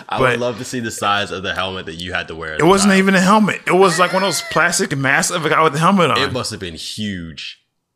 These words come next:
Speaker 2: It really wasn't. It was like, have you ever seen those plastic masks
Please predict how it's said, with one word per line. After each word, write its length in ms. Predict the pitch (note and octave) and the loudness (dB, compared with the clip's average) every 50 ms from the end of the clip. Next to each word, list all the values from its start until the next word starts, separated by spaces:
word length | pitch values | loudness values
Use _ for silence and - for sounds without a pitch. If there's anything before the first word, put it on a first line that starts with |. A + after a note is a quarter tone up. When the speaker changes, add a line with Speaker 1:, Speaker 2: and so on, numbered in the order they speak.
| _ _ _ | _ _ _
Speaker 2:
It 60 | C#3+ D3+ | -2 -2
really 420 | E3 C3 C#3 C#3 F3 A3+ G3+ G3 D3+ | -2 -4 -4 0 2 2 2 2 2
wasn't. 400 | D#3+ A3+ A#3 F3 C#3+ A2+ E2 F#2+ | 2 2 0 0 -2 -4 -4 -2
It 80 | C#3 E3+ | 0 2
was 320 | E3+ F3+ F3 D#3 - - | 2 2 2 0 -2 -6
like, 220 | B2+ D3 E3 F3+ D#3 | -2 0 0 2 2
have 160 | D#3 F3+ G3 | 2 2 2
you 220 | A3+ A#3 A3 G#3 F#3+ | 0 -2 -2 0 0
ever 160 | E3+ E3 E3 | 0 2 0
seen 180 | D#3 - D#3 D#3 | 0 0 0 -2
those 160 | C#3+ C3 - | -2 -4 -2
plastic 420 | - C3 A#2+ B2 C#3 B2+ A#2+ - G#2 | 0 0 0 0 0 -2 -2 -4 -2
masks 440 | G2 G2 G#2 G2+ G#2 G2+ - - | -2 -2 0 0 0 -2 -4 -6